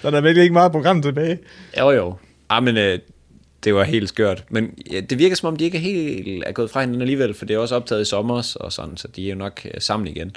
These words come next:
Speaker 2: Men, øh, hvordan tror du, de, de, altså sådan hver især, hvordan tror du, de reagerede på den her, øh, måde, de,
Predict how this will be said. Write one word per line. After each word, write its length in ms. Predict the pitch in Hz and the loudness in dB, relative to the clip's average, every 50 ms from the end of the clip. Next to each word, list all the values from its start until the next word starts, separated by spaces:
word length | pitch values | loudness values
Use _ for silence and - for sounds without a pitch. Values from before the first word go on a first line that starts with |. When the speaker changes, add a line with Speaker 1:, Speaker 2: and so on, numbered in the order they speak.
| - - - - - - - - - - - - | -18 -20 -20 -20 -20 -20 -20 -20 -20 -20 -14 -2
Speaker 2:
Men, 260 | - 123 120 117 117 | 2 4 4 6 6
øh, 140 | 117 110 107 | 6 6 6
hvordan 280 | 110 117 123 143 170 170 | 6 6 6 6 4 4
tror 220 | - - 180 160 | 2 2 4 4
du, 120 | 135 127 | 4 2
de, 360 | 113 101 120 117 113 113 104 - - - - - - - | 0 0 0 0 0 0 -2 -4 -8 -16 -20 -14 -8 -4
de, 160 | 120 110 - - _ _ _ _ _ _ _ _ _ _ - | -4 -4 -4 -8 _ _ _ _ _ _ _ _ _ _ -10
altså 160 | 98 95 107 | -8 -6 -4
sådan 200 | 101 - 117 117 | -2 -2 0 2
hver 160 | 117 143 143 120 | 4 4 4 4
især, 260 | 104 - - 139 120 | 2 2 2 2 0
hvordan 220 | 95 - 107 117 | 0 0 -2 -4
tror 120 | 117 - 120 | -2 -2 -2
du, 120 | 101 110 | 0 0
de 60 | 104 | 0
reagerede 300 | 104 101 98 117 123 104 85 | 0 0 0 2 0 0 0
på 80 | - | -2
den 140 | 82 95 98 | -8 -8 -6
her, 300 | 104 98 90 87 85 82 | -6 -8 -8 -8 -10 -10
øh, 80 | 80 80 92 95 95 95 101 110 104 _ _ _ _ _ _ _ _ _ _ - | -10 -10 -12 -12 -14 -16 -18 -20 -20 _ _ _ _ _ _ _ _ _ _ -10
måde, 200 | 98 101 98 95 | -8 -6 -6 -8
de, 260 | 98 95 92 90 | -8 -10 -10 -12